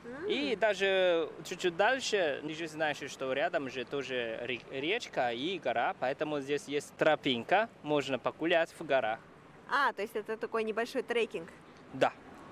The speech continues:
Speaker 1: Для хайкинга. Хорошо. А вода, кстати, как ты сказал, у нас недалеко совсем находится река, протекает река Синден. А что у нас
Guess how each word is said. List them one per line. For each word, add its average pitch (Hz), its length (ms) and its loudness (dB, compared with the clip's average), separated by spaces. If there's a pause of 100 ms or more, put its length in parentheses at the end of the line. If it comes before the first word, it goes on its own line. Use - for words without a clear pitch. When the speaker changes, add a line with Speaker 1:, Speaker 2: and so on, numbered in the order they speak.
(160)
Speaker 1:
Для 202 140 0
хайкинга. 185 480 -2
Хорошо. 294 520 4 (380)
А 226 240 4
вода, 240 280 2
кстати, 233 300 0
как 220 160 0
ты 247 120 0
сказал, 233 340 2
у 220 40 2
нас 220 220 0
недалеко 240 440 0
совсем 226 360 0
находится 233 480 0
река, 233 360 2
протекает 254 680 0
река 226 240 -2
Синден. 220 560 -4 (220)
А 349 480 4
что 370 300 -2
у 359 40 0
нас 320 200 -2